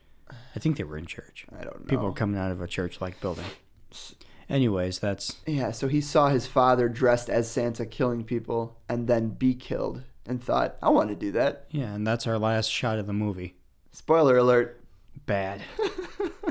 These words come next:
Speaker 2: Yeah. Well, let's talk a little bit about the remake. Now, it, it really doesn't have anything. There's, there's a few sequences that mirror the original.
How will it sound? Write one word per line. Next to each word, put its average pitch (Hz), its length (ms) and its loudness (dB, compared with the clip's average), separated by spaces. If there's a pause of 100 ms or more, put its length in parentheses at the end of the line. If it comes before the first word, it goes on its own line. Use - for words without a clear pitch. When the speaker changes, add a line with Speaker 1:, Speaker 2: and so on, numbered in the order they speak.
(1500)
Speaker 2:
Yeah. 120 340 4 (1080)
Well, 151 280 6
let's 160 240 2
talk 156 200 6
a 135 60 4
little 120 200 6
bit 107 140 4
about 101 300 2
the 113 100 -2
remake. 104 640 0 (600)
Now, 131 440 4
it, 147 160 4
it 160 240 4
really 139 200 6
doesn't 104 180 -2
have 101 120 -2
anything. 104 400 -4 (200)
There's, 139 180 2
there's 147 200 4
a 139 40 0
few 190 260 -4
sequences 143 680 0
that 117 180 4
mirror 123 640 2
the 117 380 0
original. 113 800 -2